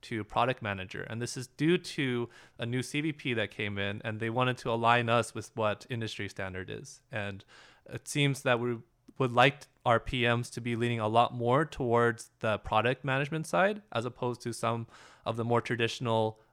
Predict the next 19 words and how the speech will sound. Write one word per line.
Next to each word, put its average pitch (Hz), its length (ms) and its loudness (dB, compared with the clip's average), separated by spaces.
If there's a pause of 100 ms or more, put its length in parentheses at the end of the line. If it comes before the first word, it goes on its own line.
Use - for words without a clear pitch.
(120)
um, 98 460 -4 (120)
program 113 360 2
management 98 600 -4
at 101 120 -6
Microsoft. - 800 -10
So 110 420 0 (600)
this 147 220 2
means 151 240 4
that 131 120 4
we 123 200 0
should 127 260 0
be 123 160 2
focusing 117 460 -4
a 110 80 0
lot 107 180 0
more 110 160 -4
time 165 640 0
on 113 480 0
with 107 200 -8